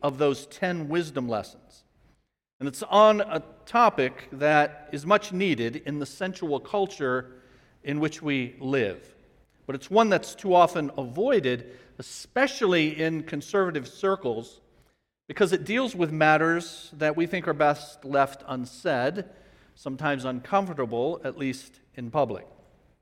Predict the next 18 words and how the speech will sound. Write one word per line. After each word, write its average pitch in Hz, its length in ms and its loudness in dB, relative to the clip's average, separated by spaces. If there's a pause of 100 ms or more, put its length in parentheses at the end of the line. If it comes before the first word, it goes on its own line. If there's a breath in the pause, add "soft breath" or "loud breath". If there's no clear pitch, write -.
(920 soft breath)
But 143 100 -10
we 190 100 0
need 269 160 2
to 262 60 -2
remember 180 580 4
that 143 340 -2
the 139 80 -10
subject 190 600 -2
of 135 360 -2 (280)
today 143 580 0
in 127 140 -8
Proverbs 143 540 -4 (680 soft breath)
chapter 147 260 -2
five, 117 640 0 (340)
the 135 60 -18
subject 196 480 -4
is 131 180 -4
sex. - 640 -6